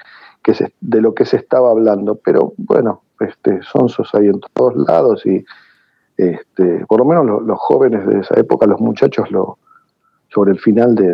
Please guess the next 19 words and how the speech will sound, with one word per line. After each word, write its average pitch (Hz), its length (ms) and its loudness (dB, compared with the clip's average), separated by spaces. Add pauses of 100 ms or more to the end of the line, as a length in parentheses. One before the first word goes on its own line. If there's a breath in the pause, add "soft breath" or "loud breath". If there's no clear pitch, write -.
(100)
de, - 360 -4 (220)
de 104 340 -2
la 87 120 0
dictadura 95 480 0
mi-, 95 180 -6 (220)
militar, 104 480 0
hablo, 95 200 0
¿no? 123 220 -2
Este, - 200 -10 (120)
ya - 80 0
éramos 95 360 0 (500)
adolescentes 110 760 0 (560 soft breath)
y 110 220 2
sí - 200 0
lo, 123 200 2
lo, 92 200 2 (160)
lo, - 100 -4
lo - 160 -4
comprendíamos. 95 840 -2